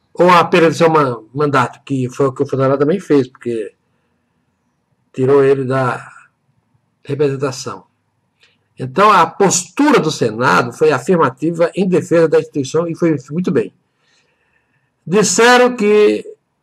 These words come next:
os senadores estão politizando o judiciário. Não é verdade. É o judiciário, na pessoa dos juízes alinhados com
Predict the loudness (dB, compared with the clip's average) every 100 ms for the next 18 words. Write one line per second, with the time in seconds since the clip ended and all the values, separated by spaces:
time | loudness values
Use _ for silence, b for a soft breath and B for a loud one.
0 | _ _ _ _ _ -10 -4 0 0 2
1 | 0 0 -2 0 -2 -2 -2 2 2 0
2 | -6 -8 -4 -4 -2 -2 2 2 2 2
3 | -2 -2 -10 _ _ 0 2 4 2 -2
4 | -2 0 0 -4 -10 -8 -6 -4 -4 -4
5 | -4 -4 -6 -2 0 0 -2 -6 -2 0
6 | 0 0 -2 -4 -10 _ b b b 2
7 | 2 4 4 2 -2 -4 -2 0 -4